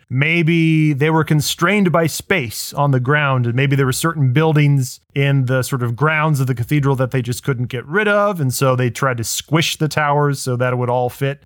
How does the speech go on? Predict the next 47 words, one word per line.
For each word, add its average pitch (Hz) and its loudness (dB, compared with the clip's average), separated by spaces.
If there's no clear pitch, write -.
in 127 0
a 120 0
limited 131 0
space. 143 -4
But 233 0
our 196 0
good 196 0
friend, 170 0
Doctor 170 -2
Stephen 165 -2
Murray, 151 0
put 160 0
out 156 0
a 139 0
book, 165 -2
Notre 156 0
Dame 151 2
de 143 2
Amiens, 143 2
Life 139 0
of 131 -4
a 135 0
Gothic 131 0
Cathedral, 131 -2
just 247 -2
a - 0
few 196 0
years 175 2
ago, 139 2
and 131 0
I 143 2
actually 165 0
read 151 2
the 143 2
whole 143 2
book 147 -2
just 139 -10
this 127 -8
last 131 -2
year. 135 0
He 214 -2
had 247 2
a 196 2
very 240 0
unique 180 0
theory 139 -2
that 139 -2